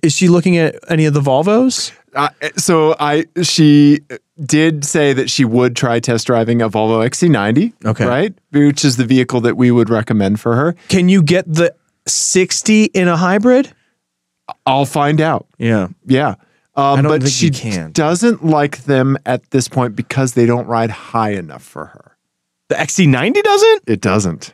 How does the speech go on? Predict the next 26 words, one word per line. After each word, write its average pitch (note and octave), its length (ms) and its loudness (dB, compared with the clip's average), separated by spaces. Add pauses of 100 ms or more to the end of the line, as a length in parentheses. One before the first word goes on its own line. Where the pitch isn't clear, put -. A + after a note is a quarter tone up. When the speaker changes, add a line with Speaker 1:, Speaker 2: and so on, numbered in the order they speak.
Speaker 1:
It's G#3 140 -2
huge. C#4+ 680 2
Speaker 2:
No, A2+ 280 2
it's, A#2+ 180 -4
it's D3 200 0
actually E3+ 440 0
not. A2+ 420 2
When C3 140 2
you G3 80 2
put G#3+ 180 -2
it D#3 100 -2
side D3+ 240 -2
by C#3+ 140 0
side C3 280 -2
with A#2 120 0
a A2+ 40 -2
Lexus A2+ 440 -2
R A2 180 0
X, C3+ 360 -4
Speaker 1:
Oh. B2+ 200 -8
Speaker 2:
it E3+ 120 0
is B3+ 180 0
actually A#3+ 380 0
quite G#3+ 260 -2
a G3+ 40 -4
bit, F3+ 280 -6